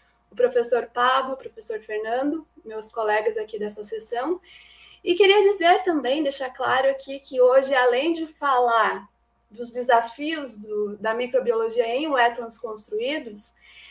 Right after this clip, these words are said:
eu tenho um outro grande desafio, que é falar depois do professor Pablo, né? Então, <laughs> vamos lá. Então, a minha proposta aqui hoje é trazer alguns aspectos microbiológicos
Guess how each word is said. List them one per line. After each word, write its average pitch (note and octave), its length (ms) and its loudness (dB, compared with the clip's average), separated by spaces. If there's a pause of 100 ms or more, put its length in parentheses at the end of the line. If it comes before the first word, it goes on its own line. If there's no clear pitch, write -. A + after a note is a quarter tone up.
(180)
eu B3 140 8
tenho D4+ 280 6
um C#4 60 4
outro E4+ 480 8
grande C4 340 -2
desafio, A#3 440 -2
que E4 80 0
é D#4+ 60 0
falar B3 340 6
depois C#4+ 360 -2
do D4 60 -14
professor F4+ 540 0
Pablo, G#3+ 380 2
né? F#3+ 320 -2 (160)
Então, A#3 280 4 (260)
<laughs> - 260 -20
vamos A#3+ 280 -2
lá. C#4 300 2 (760)
Então, D4+ 200 2
a D#4+ 80 4
minha F4 260 6
proposta F4+ 760 2
aqui B3+ 220 -8
hoje A3 540 -2 (680)
é D#4 140 2
trazer E4 420 0
alguns F4 500 0
aspectos C4 840 -4
microbiológicos A#3+ 1300 -4